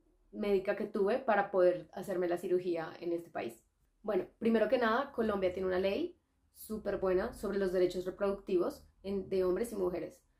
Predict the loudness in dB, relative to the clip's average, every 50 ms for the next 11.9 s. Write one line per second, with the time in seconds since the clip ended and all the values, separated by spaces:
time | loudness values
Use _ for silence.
0 | _ _ _ -6 -6 -4 -2 -4 -4 -4 -6 -8 -8 -6 -4 -2 0 0 0 0
1 | -2 -4 -4 -4 -4 -4 -2 -2 -2 0 0 0 0 0 0 -2 0 2 2 2
2 | 4 4 2 0 0 -2 -6 -8 -6 -2 0 0 0 0 -2 -2 -2 -2 -2 -4
3 | -6 -6 -4 -4 -2 0 0 0 0 -2 -2 -6 -8 _ _ _ _ _ -2 0
4 | 2 2 2 0 -2 -4 -2 -2 -2 -2 -2 -2 -4 -4 -4 -2 -2 0 -2 -2
5 | -4 -10 _ _ _ _ _ _ _ -6 -4 -2 0 0 0 0 -2 -2 -4 -6
6 | -10 -10 -8 -6 -4 -4 -2 0 2 4 4 4 2 4 2 2 2 2 -2 -6
7 | -8 -6 -2 2 4 4 4 4 2 0 -4 -8 -12 -6 -2 -2 -2 0 -2 -2
8 | -2 -2 0 0 0 0 0 -2 -4 -10 _ _ _ _ _ _ _ -4 -2 -2
9 | -2 -2 0 0 0 0 -2 -4 -10 -12 -16 _ _ _ -6 -2 0 0 2 2
10 | 2 2 2 2 2 2 2 2 0 -4 -6 -6 -8 _ -10 -10 -8 -4 -2 -2
11 | 0 0 -2 -4 -4 -6 -4 -2 -2 0 0 0 -2 -2 -2 -2 -2 -2